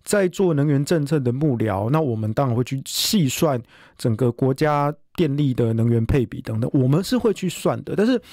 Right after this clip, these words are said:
我们毕竟也打过选战，我们必须说，绝大多数的选民并不那么的在意这几个数字的差异，除非，除非你今天提出了一个数字的版本，大家只看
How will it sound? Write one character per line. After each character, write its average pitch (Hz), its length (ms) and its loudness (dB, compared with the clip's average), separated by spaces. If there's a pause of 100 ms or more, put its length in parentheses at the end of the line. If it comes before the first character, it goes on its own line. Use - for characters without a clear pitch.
(280)
我 143 80 2
们 160 160 2
毕 247 100 0
竟 214 140 -2
也 147 80 0
打 104 160 -4
过 143 160 -2
选 - 320 -8
战， 127 260 -4 (120)
我 147 80 -4
们 147 80 0
必 214 100 -4
须 214 100 0
说， 196 480 0
绝 139 260 -2
大 180 260 -2
多 156 200 -2
数 135 200 -6
的 110 100 0
选 - 320 -6
民 98 260 -8 (480)
并 165 280 0
不 120 340 -2
那 170 220 0
么 123 220 -2
的 113 200 -6
在 127 400 -4
意 120 160 -4
这 127 260 -2 (120)
几 135 160 -10
个 - 180 -8
数 131 360 -4
字 113 260 -8
的 - 180 -10
差 - 400 -10
异， 113 160 -14 (540)
除 - 180 0
非， 262 160 0
除 175 140 -2
非 190 260 0 (300)
你 120 120 0
今 170 200 0
天 185 280 0 (300)
提 143 240 0
出 175 220 0
了 165 60 0
一 - 20 0
个 127 100 2
数 143 220 -2
字 143 100 -4
的 123 80 0
版 107 240 -4
本， 104 180 -4 (880)
大 139 140 0
家 139 220 -2
只 - 160 -10
看 - 260 -4